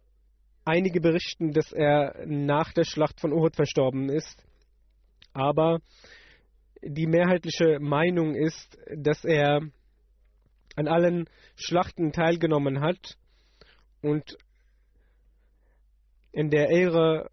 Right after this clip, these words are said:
von Hazrat Usman radhiyallahu anhu verstorben ist. Und wenn wir dieses Ereignis, äh, das ich gerade berichtet habe, auch mit zunehmen, dann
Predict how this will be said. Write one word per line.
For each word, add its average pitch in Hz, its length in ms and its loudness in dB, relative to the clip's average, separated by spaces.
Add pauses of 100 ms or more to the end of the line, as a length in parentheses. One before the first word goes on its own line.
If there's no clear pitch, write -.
von 156 260 -2
Hazrat 160 320 -2
Usman 160 760 0
radhiyallahu 143 560 0
anhu 151 540 0 (1400)
verstorben 151 580 0
ist. 151 200 -2
Und 156 120 2
wenn 151 180 2
wir 156 260 4
dieses 156 300 -4
Ereignis, 160 800 -2
äh, 160 140 -4
das 147 240 -2
ich 151 100 -8
gerade 143 280 0
berichtet 151 580 -4
habe, 143 400 2 (1500)
auch 151 240 -2
mit 151 180 -2
zunehmen, 160 640 0
dann 151 440 -2